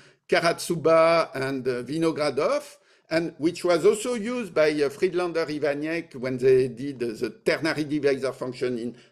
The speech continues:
arithmetic progression. This is this plus, uh, U V shifting trick.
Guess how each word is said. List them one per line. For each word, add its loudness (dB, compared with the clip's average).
arithmetic -6
progression. -2
This -6
is -6
this -6
plus, 2
uh, 2
U 0
V -4
shifting -2
trick. -4